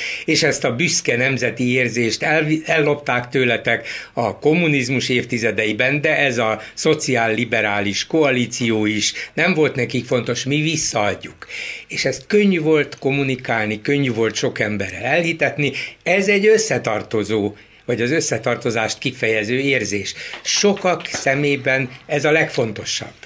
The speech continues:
És hogyha ezzel szemben kell föllépni valamilyen más szolidaritás alapján, akkor ez gyengébbnek tűnik ennél. Hát jó, lehet, hogy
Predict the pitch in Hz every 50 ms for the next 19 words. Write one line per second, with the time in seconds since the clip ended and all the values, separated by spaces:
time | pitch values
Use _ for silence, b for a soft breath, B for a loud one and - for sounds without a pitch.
0 | B B B B B B B B B B B - 170 175 - - - 160 151 -
1 | 135 135 - - 208 - 139 151 143 143 175 - - - 214 220 220 220 202 170
2 | 143 120 107 - - 120 113 110 - - 127 123 123 123 120 117 110 - - 123
3 | 120 104 B B B B 101 98 104 135 139 143 139 135 135 131 123 120 123 123
4 | 135 135 131 123 - - - 139 135 139 135 147 143 143 135 - 135 127 123 -
5 | 151 165 170 170 170 - 180 180 185 185 185 B B B B B 156 151 - 175
6 | 185 185 - - - - - _ _ - - 156 190 196 190 151 123 120 113 98
7 | 110 107 104 - - 127 110 95 110 107 - 127 110 101 104 104 101 113 120 139
8 | 139 214 214 214 196 B B B B B 156 175 190 190 170 147 127 - - 135
9 | 123 123 120